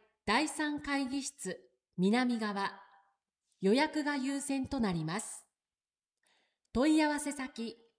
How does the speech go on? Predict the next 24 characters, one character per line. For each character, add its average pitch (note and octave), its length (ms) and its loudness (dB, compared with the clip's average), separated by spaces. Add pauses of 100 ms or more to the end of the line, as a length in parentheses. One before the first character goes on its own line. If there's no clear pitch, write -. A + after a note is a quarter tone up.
(140)
総 B3 340 2
務 C4 120 2
課。 A3 260 -6 (1000)
電 B3+ 320 6
話、 A#3 240 0 (680)
三 D4+ 440 0
二 D4+ 260 2
の F3+ 240 -4 (540)
一 G#3+ 320 -6
七 A#3+ 380 -2
九 C4+ 260 -4
八。 - 420 -10 (3000)
毎 D4 300 4
日、 G#3+ 480 -4 (280)
平 A#3+ 200 -2
日 C#4+ 340 -4
の C4 140 0
相 A3 280 -2
談。 G#3 240 -6 (2250)
高 D4+ 240 4
齢 D#4 220 4
者 D4+ 160 -2
相 C#4 280 -4
談、 F#3 280 -4